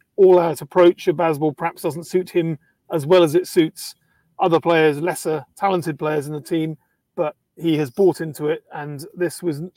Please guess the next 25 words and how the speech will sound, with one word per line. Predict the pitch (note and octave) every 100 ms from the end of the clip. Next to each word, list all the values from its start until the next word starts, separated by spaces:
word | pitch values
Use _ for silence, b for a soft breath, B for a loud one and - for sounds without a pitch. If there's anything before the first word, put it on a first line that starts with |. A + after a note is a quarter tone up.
| -
this | G3 -
was | F#3+ D3+
not | E3+ E3+ - _
a | D#3+
deviation | E3 D3+ D3+ D#3+ - E3+
from | - F#3 D#3 C#3 - _ _
that | D#3 C#3+
mindset. | D#3 C#3 C3 E3 - _ _ _ -
O-, | E3 - -
quite | G3 E3
the | C3
contrary, | F#3+ G3 - A#2 C#3
it | E3
was | C#3+
a, | D3
it | D#3
was | D3
a |
doubling | C3 E3+ D3 C#3+
down | D#3+ D#3 C#3 C3+ _ _ -
of | D#3+
the | D#3
belief | D#3 D3+ -
that | E3+ -
this | F3 E3+ -